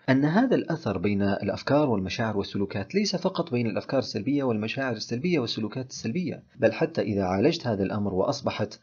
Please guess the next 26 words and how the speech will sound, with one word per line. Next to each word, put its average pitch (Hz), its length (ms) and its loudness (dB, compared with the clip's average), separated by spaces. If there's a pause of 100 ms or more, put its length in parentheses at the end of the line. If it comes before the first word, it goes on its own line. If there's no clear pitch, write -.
عبارة 110 320 2
عن 95 240 -2
أفكار 117 560 2 (260)
إيجابية 104 480 2
وسلوكيات 98 720 -2
إيجابية، 101 540 -2
فهذا 101 260 0
أيضًا 95 320 -2
يعين 90 340 -2 (220)
في 98 160 -4
هذه 85 220 -6
المسألة. - 400 -12 (320)
فكما 123 560 0
أن 185 220 -2
الأفكار 123 640 -2
السلبية 104 480 -6
تؤدي 113 440 0
إلى 127 100 2
مشاعر 120 340 2
سلبية، 117 440 0
والمشاعر 104 480 0
السلبية 113 480 0
تؤدي 104 400 -2
إلى 117 120 -2
سلوكيات 123 480 -4
سلبية، 117 540 -6